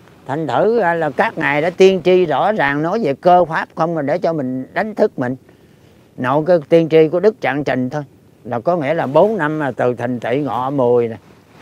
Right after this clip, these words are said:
là nhiêu đó là mình thấy là, à, nội trong bốn năm này là có nghĩa là con người không hiền, không tu là khó lọt. Ừ. Rồi đây đâu phải vậy đâu. Tới cuối cùng là còn phải là cái, cái, cái lửa tam muội để tẩy trần nữa.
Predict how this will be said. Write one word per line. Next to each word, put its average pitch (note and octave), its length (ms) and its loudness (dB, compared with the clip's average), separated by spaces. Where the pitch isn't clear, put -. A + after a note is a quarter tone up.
là A2 120 -6
nhiêu D3+ 260 2
đó D#3+ 180 0
là C3+ 200 -4
mình A#2+ 220 -8
thấy D3+ 160 -8
là, D3+ 100 -6
à, B2+ 240 -8
nội A#2 260 -6
trong D3+ 180 -4
bốn A3 220 4
năm D3+ 240 -4
này A#2+ 180 -6
là A#2+ 120 -4
có D#3 160 -4
nghĩa D3 220 -4
là D3 140 -4
con C#3+ 260 -4
người A#2+ 200 -2
không D3 240 -4
hiền, A#2+ 240 -2
không D3 200 -4
tu D3+ 240 2
là A#2 120 -2
khó G3 260 -2
lọt. C3 240 -2
Ừ. C3+ 60 -12
Rồi A2 180 -2
đây D3+ 160 0
đâu D3+ 180 0
phải C3 280 -4
vậy C3+ 160 -2
đâu. D#3 200 -4
Tới F#3 120 4
cuối A#3+ 380 6
cùng B2+ 260 -2
là A#2+ 100 -4
còn A#2+ 320 -6
phải A#2+ 300 -8
là C3+ 180 -6
cái, D#3 360 -4
cái, E3+ 240 0
cái F3+ 140 0
lửa C3+ 300 0
tam D3+ 240 0
muội B2+ 220 0
để C#3+ 120 -2
tẩy D3+ 320 -4
trần A2 280 -6
nữa. A#2+ 120 -10